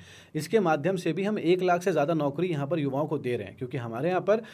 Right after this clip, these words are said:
तीन हज़ार सात औद्योगिक इकाइयाँ खुल चुकी हैं और आगे भी बहुत सारे एमओयू साइन किए जा चुके हैं,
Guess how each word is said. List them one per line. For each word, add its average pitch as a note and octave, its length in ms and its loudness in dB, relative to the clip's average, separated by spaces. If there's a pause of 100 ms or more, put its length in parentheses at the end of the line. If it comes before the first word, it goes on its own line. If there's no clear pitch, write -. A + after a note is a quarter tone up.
(120)
तीन F#3 160 2
हज़ार F3+ 300 2
सात F3 440 2
औद्योगिक D3+ 500 0
इकाइयाँ D3 320 -2
खुल D3 220 -2
चुकी E3+ 300 -2
हैं G3 120 0
और G#3 140 2
आगे D3 300 0
भी F#3 80 4
बहुत C#3+ 280 -2
सारे F3+ 200 0
एमओयू E3 360 -2
साइन E3+ 280 0
किए G#3 160 2
जा D3+ 140 2
चुके C#3+ 260 -4
हैं, G3 120 0